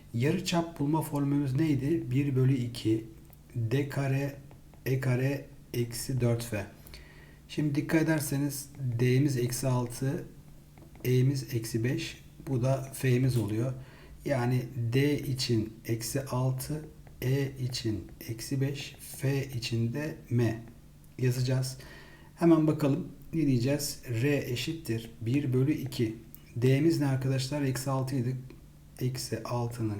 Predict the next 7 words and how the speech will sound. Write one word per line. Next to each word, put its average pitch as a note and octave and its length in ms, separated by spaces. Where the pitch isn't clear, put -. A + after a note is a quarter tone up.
karesi. B2+ 580
E'miz C#3+ 420
ne? C#3+ 180
Eksi B2+ 420
beşin C#3 640
karesi. C3 640
Eksi D3 600